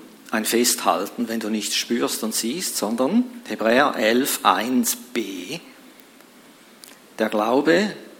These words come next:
ist ein Überführtsein von Tatsachen, die man nicht sieht. Nochmals, der Glaube ist ein Überführtsein von Tatsachen,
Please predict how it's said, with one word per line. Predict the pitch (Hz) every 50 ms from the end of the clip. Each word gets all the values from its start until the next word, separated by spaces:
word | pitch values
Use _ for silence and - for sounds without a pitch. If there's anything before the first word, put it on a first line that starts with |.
| - - - - -
ist | - 127 135 - - -
ein | - 117 110 110
Überführtsein | - 117 110 107 113 - - - 117 131 147 143 143 - - 117 110 110 113 123 131
von | 127 - 104 95 98 -
Tatsachen, | - - 95 92 92 - - - - - - - - - - - - 80 - - - - - - - - - -
die | 113 107
man | 110 107 107 104 104 104
nicht | 107 120 127 123 - - - - 113 -
sieht. | - - 113 107 92 82 78 - - - - - - - - - - - - - - - - - - - - - - - - - - - - - - - - - - - - - - - - - - - - - - - -
Nochmals, | 104 95 98 - - 107 117 135 165 202 - - - 135 - - - - - - - - -
der | - 107 104
Glaube | - 113 104 104 120 147 180 - 104 101 139 208 - - -
ist | - 123 139 - - - - - - - - - - - - - - - - - - - - - -
ein | 107 107 110 113 - - - - -
Überführtsein | 139 135 135 - - 104 90 - - - 120 131 147 165 165 165 - - - 113 110 110 117 123 120 123
von | 123 - - 101 101 - -
Tatsachen, | - - 95 95 104 - - - - - - - - - - - 190 220 214